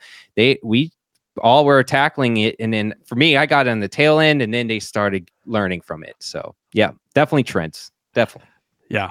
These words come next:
Speaker 2: yeah, we've been there a few times where it's, you keep hitting something, and then all of a sudden it, it drastically changes. You're like, "Damn it."
Speaker 1: You know,
Speaker 2: <laughs>
Speaker 1: I, I do wanna make one last comment on the books. They have been a lot sharper, for sure. It's been a
Speaker 2: Yeah.
Speaker 1: lot more challenging this year. I saw it even last year towards the end.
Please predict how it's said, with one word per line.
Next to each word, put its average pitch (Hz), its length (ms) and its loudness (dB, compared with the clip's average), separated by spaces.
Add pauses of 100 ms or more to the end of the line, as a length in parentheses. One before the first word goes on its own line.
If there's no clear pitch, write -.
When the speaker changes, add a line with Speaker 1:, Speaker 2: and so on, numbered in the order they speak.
Speaker 2:
yeah, 131 220 4
we've 139 200 6
been 135 160 4
there 120 140 6
a 113 40 2
few 120 200 4
times 101 360 -6
where 185 160 0
it's, 185 160 -4
you 131 80 -4
keep 160 200 2
hitting 147 240 2
something, 131 360 4
and 120 100 4
then 123 80 4
all 123 100 6
of 120 60 2
a - 20 -6
sudden 110 260 -6
it, 107 160 -12 (380)
it 127 100 -2
drastically 151 560 2
changes. 127 400 0
You're 104 80 -8
like, 101 140 -16 (240)
"Damn 143 240 -4
it." - 120 -20
Speaker 1:
You 151 140 -2
know, 139 320 2 (160)
Speaker 2:
<laughs> - 160 -8
Speaker 1:
I, 139 220 0
I 127 40 2
do 135 140 -2
wanna 123 160 2
make 117 160 2
one 123 140 2
last 117 160 0
comment 117 240 -2
on 110 100 0
the 104 80 0
books. 104 640 2
They 113 200 -2
have 107 260 -2
been 101 140 -2
a 98 60 0
lot 92 220 -2
sharper, - 540 -10
for 117 160 -2
sure. - 360 -10
It's 104 120 -6
been 113 160 0
a 98 60 0
Speaker 2:
Yeah. 101 60 2
Speaker 1:
lot 113 140 4
more 127 160 0
challenging 117 540 -2
this 101 260 -6
year. 98 480 -4
I 104 140 -2
saw 98 280 -2
it 95 80 0
even 92 280 -4
last 95 320 -2
year 98 80 -2
towards 92 320 -8
the 90 160 -8
end. 87 320 -8